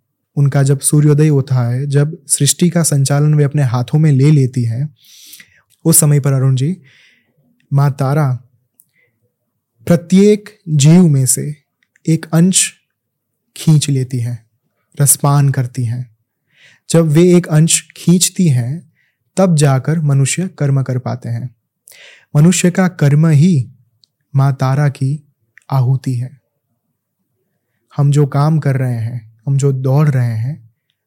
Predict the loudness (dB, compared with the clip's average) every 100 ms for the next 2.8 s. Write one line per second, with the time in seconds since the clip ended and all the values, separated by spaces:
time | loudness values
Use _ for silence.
0 | _ -4 -2 -4 -8 _ _ _ -6 -2
1 | 0 0 0 -2 -4 -8 -10 -6 -2 0
2 | 0 -2 -4 -6 -8 -10 -12 -14